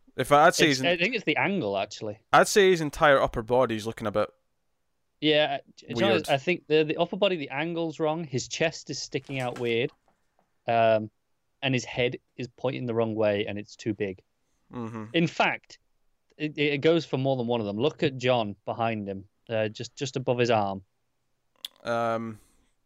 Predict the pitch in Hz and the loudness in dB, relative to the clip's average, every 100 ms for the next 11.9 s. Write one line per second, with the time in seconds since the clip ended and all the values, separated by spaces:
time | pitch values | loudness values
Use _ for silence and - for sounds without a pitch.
0 | _ _ _ _ _ _ _ 143 139 135 | _ _ _ _ _ _ _ 2 2 2
1 | 123 113 113 104 101 101 - - - - | -2 -4 -2 -2 -4 -6 -8 -4 -2 -2
2 | 587 571 - 202 - 113 101 - _ 170 | -6 -12 -12 -10 -8 -6 -8 -8 _ 0
3 | 139 117 131 127 104 - 110 95 95 _ | 0 -2 -2 -2 -4 -2 -2 -2 -10 _
4 | _ _ 170 202 180 185 139 117 - 165 | _ _ 0 2 2 0 0 0 2 6
5 | 240 196 208 196 226 226 214 208 196 180 | 6 6 2 0 0 4 2 4 2 4
6 | 190 196 - - 156 156 151 143 - - | 2 0 -2 2 6 6 4 -2 -10 -10
7 | 156 143 147 - - 156 151 156 151 156 | -2 -2 -2 0 6 6 6 0 0 4
8 | 160 147 147 147 143 147 151 127 117 123 | 4 4 4 4 2 0 -2 -6 -8 -6
9 | 107 110 143 143 175 156 156 - 147 135 | -6 -4 -2 0 -2 0 -2 -2 -4 2
10 | 143 139 131 - - 135 - 139 127 113 | 2 2 -6 -14 -16 -8 -2 -2 -2 -6
11 | 117 117 131 139 123 117 127 107 | -8 -10 -4 -2 -2 -4 -6 -8